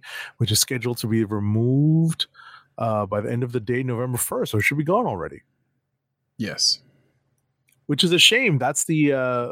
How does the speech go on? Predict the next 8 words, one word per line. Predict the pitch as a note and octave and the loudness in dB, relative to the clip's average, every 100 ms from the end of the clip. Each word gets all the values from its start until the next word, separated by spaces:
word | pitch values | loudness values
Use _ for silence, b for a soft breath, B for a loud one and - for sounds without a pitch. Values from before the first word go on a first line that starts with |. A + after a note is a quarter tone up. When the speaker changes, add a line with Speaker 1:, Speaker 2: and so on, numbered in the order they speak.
| - | -4
Speaker 1:
I, | B2 | -4
I | - C3 | -2 -4
remember | C3 C3 C3 C3+ C#3 | -4 -4 -4 -4 -6
talking | C3 B2+ C3 C3+ B2+ | -2 0 0 -2 -6
about, | A2+ A#2+ A#2+ A#2+ - | -4 -2 -2 -4 -6
uh, | A#2 A2 G#2 | -2 -2 -2
the | A2 | -6
recent, | G2+ A#2+ - B2 | -4 -2 0 -2